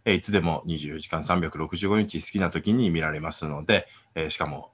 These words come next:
えー、登録している番組は全部見られますので、えー、お時間のあるね、週末とかに見ていただければなと思います。えー、皆さんですね、えー、好きなタイミングでぜひ登録いただいて見ていただければなと思います。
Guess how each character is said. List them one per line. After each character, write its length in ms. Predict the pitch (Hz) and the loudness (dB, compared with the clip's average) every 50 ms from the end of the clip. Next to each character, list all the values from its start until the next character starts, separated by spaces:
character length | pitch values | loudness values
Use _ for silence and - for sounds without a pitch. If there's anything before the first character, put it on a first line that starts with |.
| _ | _
え 100 | - 71 | -16 -16
ー、 40 | 71 - | -16 -6
登 140 | - 101 101 | -2 0 0
録 120 | 101 - - | 0 0 -2
し 60 | - | -2
て 80 | - | -2
い 20 | 82 | 0
る 60 | 76 | 0
番 160 | 82 80 78 | 0 -2 -2
組 160 | 80 78 76 | -4 -4 -6
は 80 | 78 78 - | -6 -6 -4
全 200 | - 127 160 156 | 0 2 2 2
部 180 | 87 76 - - - | 0 -2 -6 -6 -6
見 80 | 85 | -4
ら 80 | 80 76 | -4 -4
れ 80 | 76 | -4
ま 100 | 76 80 | -6 -6
す 160 | 78 - - 73 | -8 -8 -8 -8
の 140 | 71 76 | -8 -6
で、 180 | - 85 85 - - - - - - _ - | -4 -4 -4 -6 -8 -14 -20 -20 -20 _ -4
え 80 | 80 | -2
ー、 60 | 73 80 | 0 2
お 60 | 82 | 2
時 100 | 82 87 | 2 2
間 180 | 85 76 73 | 0 0 0
の 80 | 80 73 | 0 0
あ 80 | 80 78 | 0 2
る 80 | 82 | 4
ね、 120 | 92 127 120 | 4 4 6
週 160 | - 90 80 | 6 4 4
末 200 | 78 76 - - | 4 2 0 -2
と 120 | - 76 | 0 0
か 80 | 78 71 | 2 2
に 80 | 76 | 2
見 80 | 80 80 | 2 2
て 80 | - 76 | 2 2
い 80 | 73 | 2
た 80 | - 76 | 2 0
だ 80 | 76 | 2
け 80 | - 90 | 4 4
れ 60 | 87 | 4
ば 100 | 82 78 | 6 6
な 180 | 82 92 92 - | 6 6 4 4
と 120 | - 80 | 4 2
思 180 | 73 73 73 76 | 2 2 2 2
い 80 | 76 | 2
ま 160 | 80 90 90 90 | 4 4 4 4
す。 220 | - - - - - - - - - - - - | 2 -2 -2 -4 -6 -8 -10 -10 -10 -8 2 6
え 100 | 117 107 | 8 10
ー、 20 | |
皆 160 | 104 101 92 | 10 10 8
さ 140 | - 78 71 | 6 2 -2
ん 60 | - | -4
で 60 | - | -6
す 140 | - - - | -8 -4 0
ね、 120 | 104 92 76 | 0 2 2
え 120 | 76 85 82 | 2 2 0
ー、 60 | 76 | 0
好 60 | - - | -2 -2
き 80 | - | 0
な 100 | 78 76 | -2 0
タ 180 | - - 78 76 | 0 -2 0 0
イ 20 | |
ミ 120 | 78 78 78 | 0 0 -2
ン 40 | |
グ 100 | 78 80 | -2 -2
で 220 | 73 73 78 - - | -2 -2 -4 -4 -2
ぜ 140 | - - 113 | 2 4 4
ひ 80 | 107 104 | 6 6
登 200 | - 85 80 78 | 4 2 2 0
録 160 | 78 - 85 | 2 0 0
い 40 | 76 | 2
た 100 | 85 80 | 4 4
だ 100 | 82 82 | 4 4
い 80 | 80 | 4
て 120 | - 82 80 | 4 4 4
見 100 | 87 82 | 4 4
て 80 | 78 | 2
い 60 | 73 | 2
た 80 | - 82 | 2 2
だ 80 | 82 82 | 2 4
け 100 | - 98 | 6 6
れ 80 | 92 | 6
ば 120 | 85 85 80 | 6 6 4
な 180 | 82 80 80 | 4 4 2
と 160 | 78 - - | 2 0 0
思 220 | 76 76 73 71 67 | 0 2 0 0 0
い 40 | 76 | 0
ま 160 | 85 85 80 | 0 0 0
す。 140 | - - | -2 -6